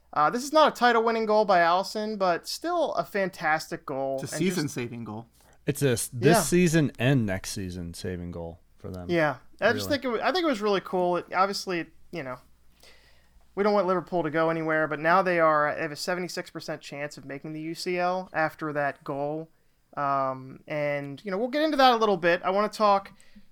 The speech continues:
Speaker 1: first about Manchester United, Liverpool. We'll also get into a little bit of Serie A and La Liga later, late, late, late. Um, we will touch on Ken Lee's team, the
Speaker 2: <laughs>
Speaker 1: Arsenal,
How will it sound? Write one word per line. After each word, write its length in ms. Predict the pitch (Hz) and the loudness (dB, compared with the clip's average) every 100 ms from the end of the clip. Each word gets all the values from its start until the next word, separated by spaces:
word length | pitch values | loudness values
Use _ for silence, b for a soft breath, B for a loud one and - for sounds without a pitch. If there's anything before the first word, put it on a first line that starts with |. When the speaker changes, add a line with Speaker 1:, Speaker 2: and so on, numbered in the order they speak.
| _ - | _ -4
Speaker 1:
first 380 | 226 226 220 | 4 4 4
about 500 | 202 190 185 175 165 - | 0 4 6 6 4 0
Manchester 500 | 180 180 190 170 180 | 0 0 -2 -4 0
United, 280 | 175 170 | 2 2
Liverpool. 540 | 160 160 156 - 170 165 | 0 -4 -4 -2 -2 0
We'll 100 | 160 | 0
also 380 | 156 214 247 214 | 2 2 0 0
get 200 | 208 196 | 0 -2
into 600 | 190 185 196 185 180 175 | -2 -4 -4 -2 -2 -2
a 80 | 175 | -2
little 180 | 180 190 | -2 -2
bit 120 | 202 | -4
of 60 | |
Serie 320 | 196 - 208 202 | -4 -2 0 4
A 460 | 190 185 185 180 - | 4 6 4 2 0
and 600 | 165 165 160 160 156 156 | -2 -2 -2 -6 -8 -10
La 180 | 127 170 | -2 0
Liga 320 | 170 175 165 | 2 0 0
later, 520 | 160 156 147 131 147 - - - - - | 0 0 -2 -4 -8 -10 -20 -20 -20 -6
late, 240 | 160 165 | -2 -2
late, 200 | 135 139 | -4 -8
late. 280 | 135 123 - - - _ | -8 -10 -12 -20 -20 _
Um, 460 | 151 147 143 139 135 | -2 0 0 0 -4
we 80 | 147 | -6
will 140 | 156 | -4
touch 340 | 160 - 190 - | -6 -4 -4 -4
on 720 | - 170 165 151 151 139 - _ _ _ - | -2 0 0 0 -4 -10 -14 _ _ _ -12
Ken 280 | 185 180 175 | -6 -4 -4
Lee's 280 | 175 180 - | -6 -8 -10
team, 480 | 196 190 196 196 - _ _ - | -8 -8 -8 -12 -16 _ _ -6
the 100 | 147 | -2
Speaker 2:
<laughs> 80 | |
Speaker 1:
Arsenal, 420 | 151 175 233 262 | -2 2 0 0